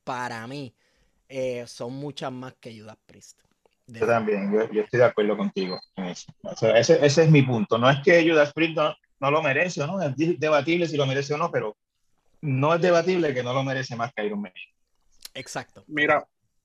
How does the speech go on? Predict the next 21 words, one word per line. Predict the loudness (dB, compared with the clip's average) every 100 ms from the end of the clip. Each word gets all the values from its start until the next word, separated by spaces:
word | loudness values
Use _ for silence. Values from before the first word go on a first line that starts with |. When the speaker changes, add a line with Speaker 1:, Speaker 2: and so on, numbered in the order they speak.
| _ -16 -2
Speaker 3:
en | 2
el, | 2 2
Speaker 1:
Cuéntame. | 0 -4 -6 -6
Speaker 3:
en | 2
La | 4
Habana, | 4 2
Cuba, | -2 0 2 2
hay | 0 -4
un | -4
lugar | -2 -4 -6
que |
se | -8 -4
llama | -4 -4 -4 -6 -8 -14 _
el | -12
Palacio | -4 0 0 0 0
Presidencial, | 0 -2 -4 -4 -4 -4
¿verdad? | -4 -6
El | -6
antiguo | -8 -8 -2
Palacio | 0 0 -2
Presidencial, | -4 -4 -8 -2 -2 -2